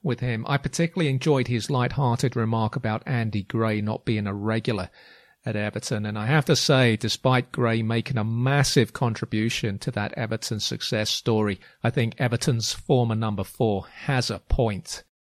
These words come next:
Appreciate you guys listening. Do please rate, review, and subscribe to the podcast on whichever platform you download it from, and, uh, share and retweet, repost, et cetera. Social media links, reviews on Apple Podcasts are especially critical, as I said last week.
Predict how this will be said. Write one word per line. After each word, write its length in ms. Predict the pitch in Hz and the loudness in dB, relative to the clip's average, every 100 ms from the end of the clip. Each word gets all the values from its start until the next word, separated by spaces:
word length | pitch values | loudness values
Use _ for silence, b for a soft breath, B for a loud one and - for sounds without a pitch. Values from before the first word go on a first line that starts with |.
| _ - | _ 0
Appreciate 540 | 156 185 196 - 180 | 6 6 6 6 4
you 140 | 202 143 | 4 4
guys 420 | 170 160 143 - | 4 6 4 2
listening. 460 | 156 156 - 160 | 2 2 4 2
Do 200 | 143 156 | 4 2
please 360 | 143 165 139 120 | 2 2 2 2
rate, 280 | 139 147 165 | 2 0 0
review, 380 | 135 131 131 - | -2 0 0 0
and 240 | 151 156 151 | 0 2 2
subscribe 680 | 147 - - 139 139 135 - | 0 -2 2 4 6 4 2
to 60 | |
the 120 | 120 | -2
podcast 760 | 110 143 135 - 151 135 127 - | 2 2 2 0 0 2 0 2
on 140 | 143 | 0
whichever 400 | 123 120 156 120 | 0 0 0 0
platform 640 | - - 143 139 170 151 131 | -4 -2 0 0 0 -2 0
you 100 | 104 | -2
download 540 | 127 120 117 113 117 | -2 -2 -2 -2 -2
it 180 | 117 - | -4 -8
from, 420 | - 120 113 113 | -2 0 2 0
and, 380 | 104 101 98 - | -2 -4 -6 -4
uh, 160 | 113 - | -4 -4
share 380 | - 139 117 | -2 0 0
and 140 | 110 101 | -2 -4
retweet, 480 | 113 110 - 110 - | -4 -4 -2 -2 -2
repost, 520 | 113 107 123 110 - | -6 -2 -2 -2 -4
et 120 | 113 | -4
cetera. 500 | - 117 - 117 110 | -4 -4 -2 -2 -2
Social 420 | 101 113 110 - | -2 -2 -2 -4
media 360 | 110 113 110 104 | -4 -4 -4 -4
links, 500 | 107 110 113 - - | -4 -4 -4 -4 -2
reviews 480 | 117 127 127 120 - | -2 2 2 2 0
on 100 | 117 | -2
Apple 280 | 120 123 | -2 -4
Podcasts 680 | 110 139 139 - 147 135 127 131 | -2 -2 -2 0 2 2 0 -2
are 60 | |
especially 520 | 110 - 113 - 110 | -4 -2 -4 -2 -6
critical, 500 | 101 - 139 127 143 | -6 -2 -2 0 0
as 140 | 120 107 | -2 -2
I 80 | 104 | -6
said 320 | - 120 - | -4 -6 -4
last 320 | 110 104 - | -2 -2 -2
week. 240 | 120 110 | -2 -4